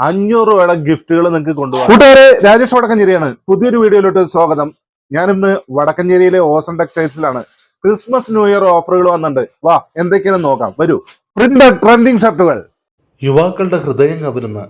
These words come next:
Speaker 2: ചിത്രങ്ങൾ കൊണ്ട് മനോഹരമാക്കിയ അവരവരുടെ അഭിരുചിക്കനുസൃതമായ പ്രിന്റിംഗ് ഷർട്ടുകൾ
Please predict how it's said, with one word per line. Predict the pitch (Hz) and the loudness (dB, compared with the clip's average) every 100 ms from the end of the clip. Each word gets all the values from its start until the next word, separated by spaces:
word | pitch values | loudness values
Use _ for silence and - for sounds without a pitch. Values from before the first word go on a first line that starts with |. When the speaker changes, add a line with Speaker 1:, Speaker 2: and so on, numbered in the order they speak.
| _ | _
Speaker 2:
ചിത്രങ്ങൾ | 127 131 156 165 | -14 -6 -6 -4
കൊണ്ട് | 165 160 147 | -8 -8 -8
മനോഹരമാക്കിയ | 135 117 120 139 127 113 98 104 90 _ _ _ | -6 -6 -6 -6 -8 -8 -10 -14 -14 _ _ _
അവരവരുടെ | 113 135 143 135 127 117 104 - | -6 -2 0 0 -2 -6 -8 -10
അഭിരുചിക്കനുസൃതമായ | 123 151 160 147 - 127 113 151 127 123 107 101 - _ | -8 -6 -8 -10 -6 -8 -6 -10 -10 -8 -8 -10 -16 _
പ്രിന്റിംഗ് | 139 156 180 | -10 -8 -10
ഷർട്ടുകൾ | - 113 107 104 | -8 -10 -8 -12